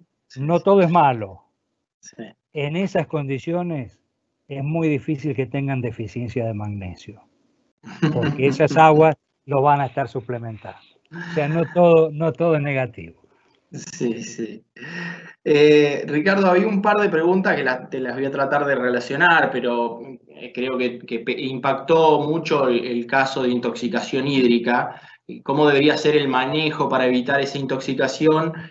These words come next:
Speaker 1: eh, y, y, y sobre todo si hay que hacer algún traslado largo.
Speaker 2: Bien, eh, sí hay un manejo, pero lo más importante es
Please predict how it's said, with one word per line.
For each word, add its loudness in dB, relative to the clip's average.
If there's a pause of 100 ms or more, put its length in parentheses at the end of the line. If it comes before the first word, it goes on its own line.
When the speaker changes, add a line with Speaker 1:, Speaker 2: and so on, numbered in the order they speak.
(100)
Speaker 1:
eh, 2
y, 0 (140)
y, 2
y -14
sobre 2 (160)
todo 6
si -2
hay 2
que 2
hacer 0
algún 2
traslado 2
largo. -2 (1120)
Speaker 2:
Bien, 0 (540)
eh, -2
sí 4
hay 6
un -6
manejo, -6 (400)
pero -2
lo 4
más 0
importante -4
es -4